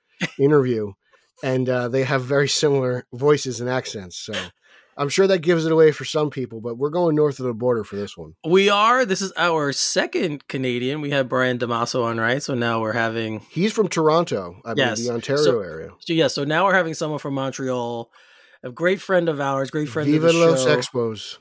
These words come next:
Speaker 1: Yes. Of course, I'm talking about Reno. He's like Madonna. You don't have to,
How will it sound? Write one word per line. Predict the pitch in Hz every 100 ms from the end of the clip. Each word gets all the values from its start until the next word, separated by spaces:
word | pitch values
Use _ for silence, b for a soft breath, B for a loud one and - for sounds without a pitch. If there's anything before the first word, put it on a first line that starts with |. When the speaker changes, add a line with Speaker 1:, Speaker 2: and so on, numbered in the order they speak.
| -
Speaker 1:
Yes. | 143 135 131 - - -
Of | - 139
course, | 190 190
I'm | 185
talking | 180 165
about | 160 156
Reno. | 156 165 160 160 - _
He's | - 202
like | 240 240
Madonna. | 202 180 180 160
You | 139 143
don't | 190
have | 196 185
to, | 175